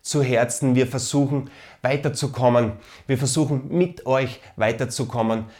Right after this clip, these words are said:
Wie gesagt, diese Videos stellen keinen Anspruch auf Vollständigkeit, geht sich auch gar nicht aus in dieser kurzen Zeit. Wir möchten euch einfach inspirieren, motivieren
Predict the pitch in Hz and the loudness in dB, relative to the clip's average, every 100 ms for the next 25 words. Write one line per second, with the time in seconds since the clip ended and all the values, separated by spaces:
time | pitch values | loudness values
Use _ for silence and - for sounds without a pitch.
0 | - 139 143 139 123 110 - - _ _ | -4 -2 0 0 0 -2 -8 -20 _ _
1 | _ _ _ _ 180 180 175 147 151 151 | _ _ _ _ 2 2 2 2 4 2
2 | - - - - 147 131 147 151 147 135 | -2 -10 -12 -4 0 0 0 -4 -6 -4
3 | 165 160 101 131 - 143 139 135 131 135 | -2 -2 -2 -4 -4 -6 -6 -4 -2 0
4 | 127 123 123 - 113 110 - - 139 151 | -2 -4 -4 -6 -8 -8 -8 -6 -4 -4
5 | 127 110 110 107 113 110 - 110 120 131 | -4 -6 -4 -4 -4 -8 -4 -4 -4 -6
6 | 113 123 135 117 - - - 120 127 - | -2 -2 -2 -8 -16 -6 -4 -2 -4 -4
7 | 107 104 - - - 147 143 - 139 120 | -4 -4 -10 -10 -2 2 2 0 -2 -2
8 | 120 113 113 117 143 127 - 113 113 110 | -2 -4 -4 -4 -4 -4 -2 0 2 2
9 | 113 113 117 107 104 | 0 0 -2 0 -2